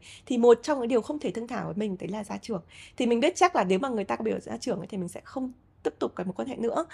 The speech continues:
Nhưng mà có những người khác ấy, thì gia trưởng không phải là deal breaker của họ. Họ có thể không thích, nhưng mà đấy không phải là cái vấn đề mà họ không chọn bạn đời. Thì nếu mà bạn gặp phải những cái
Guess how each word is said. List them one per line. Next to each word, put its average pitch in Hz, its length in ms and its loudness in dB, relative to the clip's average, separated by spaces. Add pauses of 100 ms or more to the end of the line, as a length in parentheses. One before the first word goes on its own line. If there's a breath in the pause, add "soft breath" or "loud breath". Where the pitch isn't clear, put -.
(280 loud breath)
Nhưng 359 120 4
mà 320 60 6
có 247 140 4
những 262 160 0
người 311 100 0
khác 359 300 0
ấy, - 160 -2
thì 254 100 -4
gia 320 160 0
trưởng 330 220 0
không 277 140 -6
phải 214 140 -2
là 180 80 -6
deal 277 200 -2
breaker 294 380 0
của - 60 -6
họ. - 300 0 (200 loud breath)
Họ - 100 -4
có 285 80 6
thể 240 100 4
không 302 180 -4
thích, 392 280 -2
nhưng 294 100 0
mà 254 60 0
đấy 214 120 2
không 311 160 -6
phải 262 140 -2
là 190 80 0
cái 185 120 -4
vấn 202 140 -2
đề 262 140 2
mà 196 160 -2
họ - 160 -8
không 311 160 -10
chọn - 220 -6
bạn 196 140 -6
đời. 202 220 2 (300 loud breath)
Thì 254 140 -4
nếu 226 160 6
mà 302 80 2
bạn - 240 -2
gặp 226 160 0
phải 196 140 -2
những - 100 -10
cái 185 220 -2